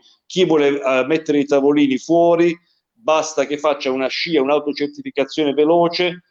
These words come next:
senza stare a ripresentare tutto, e questo, diciamo, se ci sarà la possibilità di uscire,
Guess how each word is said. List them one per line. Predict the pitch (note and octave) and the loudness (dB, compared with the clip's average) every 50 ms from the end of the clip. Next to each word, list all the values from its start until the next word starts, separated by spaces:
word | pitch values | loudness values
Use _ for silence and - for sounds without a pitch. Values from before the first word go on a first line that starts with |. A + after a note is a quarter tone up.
| _ _ | _ _
senza | _ - - D3+ D#3+ D3+ D#3 D3 C3+ | _ -6 -2 -2 -2 0 -2 -4 -4
stare | C#3 D3+ D3 C#3 | -2 0 0 0
a | C3+ C3 | 0 0
ripresentare | C3+ C#3 C3+ C#3 C3+ C3+ C#3 C#3 C3 - C#3+ C#3 C3 B2 - | -2 -2 -2 -2 -2 -2 -2 -4 -2 0 0 0 0 0 -2
tutto, | - E3+ E3+ D#3 - - _ E3+ E3+ E3+ - | 0 0 0 0 0 -2 _ 0 0 0 0
e | - C#3 - | -2 -6 -2
questo, | E3 D#3 D3 D3 - C3+ C3 | 0 -2 0 0 -2 -4 -2
diciamo, | C3+ C3+ C3+ D3 C#3 C3+ B2+ B2 A#2+ - _ _ _ _ _ _ | -2 -4 -2 0 0 0 0 -2 -2 -4 _ _ _ _ _ _
se | _ - - - D#3 E3+ E3+ D#3 - - C3 B2 A2+ | _ -14 -4 -2 0 0 0 -2 -6 -8 -12 -12 -10
ci | - C#3 | -10 -8
sarà | C3 C#3+ D3 C#3+ | -4 -2 -2 0
la | C#3 C3 | -2 -2
possibilità | C3 D3 C#3 - - C#3+ C3 C3+ C3+ C#3+ C#3 | -4 -4 -8 -8 -8 -8 -8 -6 -4 -4 -4
di | C#3 D#3 | -4 -4
uscire, | E3 D#3 - - C#3+ C3+ B2 A#2+ A#2+ C3 C3+ C3+ C3 A#2 | -8 -8 -10 -8 -8 -10 -8 -4 -2 0 0 0 -2 -6